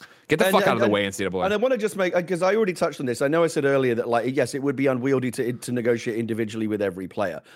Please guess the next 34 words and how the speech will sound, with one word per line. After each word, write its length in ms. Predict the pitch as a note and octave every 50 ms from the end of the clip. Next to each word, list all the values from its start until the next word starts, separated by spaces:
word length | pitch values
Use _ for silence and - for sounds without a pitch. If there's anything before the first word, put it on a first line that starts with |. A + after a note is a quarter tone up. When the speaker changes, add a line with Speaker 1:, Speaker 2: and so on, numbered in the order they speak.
| - _
Speaker 2:
What 180 | D3 G#3 A3
the 140 | - A3 G3 G3
N 80 | F#3
C 180 | - - E3+ D#3
double 300 | C3+ D3+ C#3 C3+ C3+ C3+
A 100 | C3+ C3
needs 300 | B2 B2+ B2+ A#2+ A2 -
to 100 | - A#2+
do 460 | G2+ A2+ A2+ A2 F#2+ E2+ D2 C2 - - _ - - - _ _
is 160 | - C#3 A#2+
come 280 | - - - F3 E3 E3+
up 100 | F3 -
with 100 | D#3 C#3
some 200 | - E3+ E3 D#3
kind 120 | - G3+
of 100 | F#3+ D3+
blanket 340 | B2 C#3 C#3+ C#3+ C#3+ C3+ D#3
arrangement 500 | B2+ B2 A#2+ A#2 A#2 A#2+ A2+ G#2 G#2+ F#2+
where 100 | G2+ A2
they 220 | A2+ A#2 C#3 E3 F#3
can 160 | - F#3 D#3
sell 300 | - - D#3 D3+ D3 C#3
the 100 | C3+ B2
rights 320 | A#2 A#2+ A#2+ A#2+ - - -
to 80 | C3+
all 280 | - - E3+ G#3+ B3+ B3+
the 80 | A#3
players 420 | E3 - D3 B2 A2+ G#2+ G#2+ G#2+ A#2+
on 140 | A#2+ C3+ F3
their 160 | G#3+ G3+ C#3+
roster 320 | A#2+ A#2 A2+ A2+ - A#2+
to 200 | - - D3 -
E 140 | D3 C#3 A#2+
A 300 | G2 F2+ E2+ E2 F2 F2+